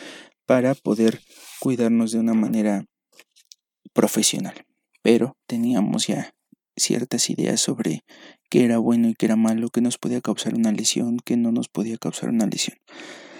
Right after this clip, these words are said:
La segunda etapa, y una de las más importantes, es la parte de la revolución industrial. Con la revolución industrial vinieron la implementación de muchas cadenas de producción, eh, implementadas por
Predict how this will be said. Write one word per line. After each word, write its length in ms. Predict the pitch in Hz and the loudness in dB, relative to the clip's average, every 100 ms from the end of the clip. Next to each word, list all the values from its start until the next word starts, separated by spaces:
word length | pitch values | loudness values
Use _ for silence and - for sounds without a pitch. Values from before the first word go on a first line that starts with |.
| - - _ _ - | -20 -20 _ _ 0
La 180 | 160 151 | 4 6
segunda 360 | 156 160 175 | 4 2 0
etapa, 380 | 175 156 147 143 | 0 -2 0 0
y 40 | |
una 120 | 139 143 | 2 2
de 80 | |
las 160 | 123 110 | 2 2
más 220 | 117 123 | 0 0
importantes, 680 | 127 - - - 120 131 - _ _ _ _ | -2 -2 -4 -4 -4 -4 -6 _ _ _ _
es 160 | 127 120 | -6 -4
la 100 | 120 | -2
parte 300 | - - 131 | -2 -2 0
de 60 | 120 | 0
la 140 | 113 | -2
revolución 500 | - - - - 117 | -4 -6 -4 -2 0
industrial. 560 | 117 117 - - - - _ _ _ _ _ _ _ _ - _ _ _ - - | -2 -2 -4 -6 -6 -12 _ _ _ _ _ _ _ _ -20 _ _ _ -20 -8
Con 160 | - 127 | 0 2
la 80 | 117 | 2
revolución 480 | 123 113 117 - 127 | 0 -2 -2 0 -2
industrial 580 | 123 117 - 131 143 - - - - - | -2 -4 0 0 0 -6 -16 -20 -20 -6
vinieron 540 | 147 139 131 131 131 127 | 2 4 4 4 4 4
la 60 | |
implementación 720 | 120 117 113 113 110 110 - 120 | 2 2 4 4 4 0 0 2
de 80 | 120 | 2
muchas 420 | 123 - 131 - | 0 -2 -4 -4
cadenas 460 | - 120 117 117 | -2 0 2 2
de 80 | 120 | 0
producción, 640 | - - 123 - - 127 143 _ _ - - | -2 -2 -2 -2 -2 -2 -4 _ _ -16 -4
eh, 640 | 120 117 107 117 120 - - | -2 0 0 -2 -4 -6 -6
implementadas 760 | 131 120 117 117 113 117 117 | -6 0 2 2 2 2 0
por 280 | - 71 - | -2 -4 -4